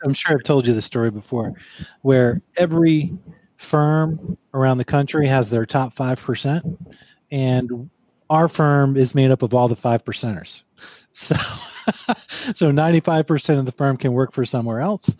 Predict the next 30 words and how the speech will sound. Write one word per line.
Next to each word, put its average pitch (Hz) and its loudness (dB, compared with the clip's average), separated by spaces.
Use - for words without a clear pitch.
We 156 4
only 160 4
want 139 2
the, 120 0
the 135 -2
best 120 -4
of 107 -6
the 98 -6
best. - -16
And, 110 -6
um, 101 -6
through 165 4
that 147 0
collaboration, 127 0
we, 127 -2
we 127 0
find 131 -2
that 113 -2
if 135 0
you 123 -2
have 139 -2
that 165 -2
kind 131 -4
of 98 -8
talent, 113 -4
you're 156 2
playing 160 2
a 127 4
different 120 0
game. 104 -4